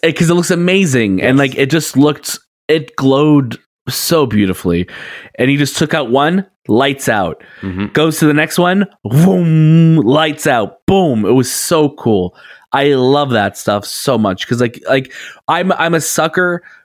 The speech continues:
Speaker 1: for gr-, moments of a lightsaber turning on.
Speaker 2: Yep.
Speaker 1: I think it's so cool when you see that.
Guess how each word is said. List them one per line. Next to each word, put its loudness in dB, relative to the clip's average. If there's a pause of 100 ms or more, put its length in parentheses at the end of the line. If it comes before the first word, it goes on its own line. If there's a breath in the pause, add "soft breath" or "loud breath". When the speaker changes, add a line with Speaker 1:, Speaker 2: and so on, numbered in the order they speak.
(100)
Speaker 1:
for 2 (240)
gr-, 0
moments 2
of -4
a 2
lightsaber 0
turning 0
on. -2
Speaker 2:
Yep. -6
Speaker 1:
I 0
think 0
it's -2
so 0
cool 0
when 4
you 2
see 0
that. -2